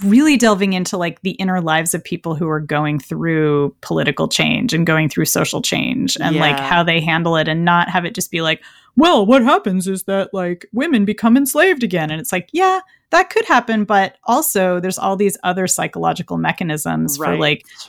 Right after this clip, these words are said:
Speaker 1: preventing women from making the choices they wanna make, preventing anyone from making the choices they wanna make because of what their families have done or what,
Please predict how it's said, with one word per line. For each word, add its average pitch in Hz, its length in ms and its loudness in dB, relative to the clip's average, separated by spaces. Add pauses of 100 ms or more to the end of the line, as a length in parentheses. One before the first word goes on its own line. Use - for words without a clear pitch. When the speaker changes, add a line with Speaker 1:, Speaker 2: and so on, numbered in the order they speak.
Speaker 1:
preventing 175 540 2
women 160 300 0
from 165 260 -2
making 156 720 0 (380)
the 180 100 4
choices 165 400 2
they 165 100 2
wanna 156 220 0
make, 156 500 -2 (140)
preventing 262 480 4
anyone 208 360 2
from 170 160 -4
making - 280 -6
the 156 80 -8
choices - 380 -8
they 160 100 -2
wanna 156 220 -2
make 147 240 -6
because 170 280 -8
of 165 200 -10
what 165 160 -4
their 151 100 -4
families 151 480 -2
have 156 100 -8
done 156 420 0
or 147 160 -4 (360)
what, 185 240 2